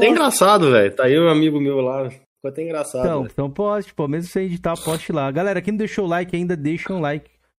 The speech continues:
Speaker 2: por gentileza. Ó, o Taquito comentou ali, "Faz live, Aira. É mais prático."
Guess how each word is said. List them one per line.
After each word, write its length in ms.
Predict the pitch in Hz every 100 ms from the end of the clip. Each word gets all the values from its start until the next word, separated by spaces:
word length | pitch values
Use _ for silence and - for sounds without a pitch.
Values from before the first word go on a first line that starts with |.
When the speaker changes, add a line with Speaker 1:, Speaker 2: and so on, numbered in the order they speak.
| _ 170
Speaker 2:
por 80 |
gentileza. 640 | 160 180 180 151 139 110 - _ _ _
Ó, 320 | 156 147 127 -
o 80 | 175
Taquito 360 | 190 - 196
comentou 360 | - 202 185 196
ali, 120 | 147
"Faz 320 | - 180 185 - -
live, 400 | 160 185 196 160
Aira. 400 | 127 117 107 107
É 440 | 123 131 135 131 131
mais 240 | 139 175
prático." 500 | - 143 143 - -